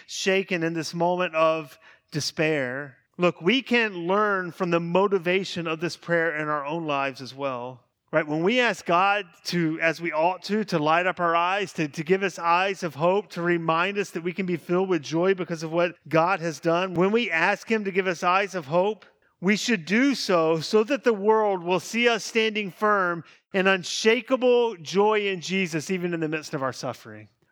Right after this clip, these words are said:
Right? That's a testimony to the glory of Christ when God accomplishes that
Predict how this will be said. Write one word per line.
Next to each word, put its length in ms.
Right? 160
That's 220
a 80
testimony 800
to 120
the 120
glory 380
of 120
Christ 480
when 140
God 400
accomplishes 840
that 300